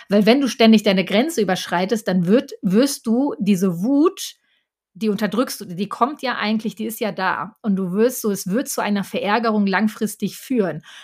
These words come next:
Und dann wird, dann, das sind ja diese klassischen Sprüche, wenn jemand sagt, "Oh, ich hab doch, ich mach doch alles für dich." Ja, aber vielleicht hat die Person gar nicht danach gefragt.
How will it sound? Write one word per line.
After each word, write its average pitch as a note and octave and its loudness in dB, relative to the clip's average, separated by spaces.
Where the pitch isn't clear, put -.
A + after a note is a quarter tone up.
Und G3+ 2
dann G3+ 4
wird, C4 0
dann, G3+ 2
das G#3 0
sind B3+ -2
ja A#3+ 4
diese G3+ 0
klassischen A3 -2
Sprüche, A#3 -4
wenn F#3 -4
jemand F#3+ -4
sagt, F#3 -6
"Oh, G#3+ 0
ich G#3 -4
hab A#3+ -6
doch, A3 2
ich - -4
mach A#3+ 4
doch A3+ -2
alles A3+ 0
für G3 -8
dich." E3+ -10
Ja, G3+ -6
aber G3 -2
vielleicht G3 -4
hat A#3 -4
die A3+ -2
Person G#3+ 2
gar G#3 4
nicht G#3 0
danach F3+ -4
gefragt. F#3+ -6